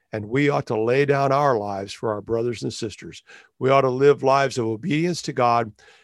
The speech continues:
and lives of self-sacrifice, that we live a life for the well-being of other people.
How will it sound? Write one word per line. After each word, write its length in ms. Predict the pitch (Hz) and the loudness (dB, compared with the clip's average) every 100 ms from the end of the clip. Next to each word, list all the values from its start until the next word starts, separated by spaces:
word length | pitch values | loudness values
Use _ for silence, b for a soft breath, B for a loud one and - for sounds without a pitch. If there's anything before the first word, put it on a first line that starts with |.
| - | -14
and 140 | 113 | -10
lives 380 | 110 120 127 117 | -6 -4 -4 -4
of 120 | 120 | -8
self-sacrifice, 1300 | - 139 135 - - 143 139 120 - 104 90 95 - - b b b b _ | -4 -2 -2 -4 -6 -6 -6 -10 -10 -10 -10 -12 -14 -16 b b b b _
that 180 | 101 110 | -12 -8
we 220 | 127 143 | -2 2
live 200 | 147 147 | 6 6
a 80 | 139 | 6
life 380 | 131 120 120 - | 4 2 0 -6
for 160 | 127 | -8
the 100 | 113 | -6
well-being 500 | 107 117 113 113 110 | -4 -4 -2 -4 -6
of 100 | 104 | -8
other 200 | 101 98 | -8 -8
people. 400 | - 104 - - | -10 -14 -14 -20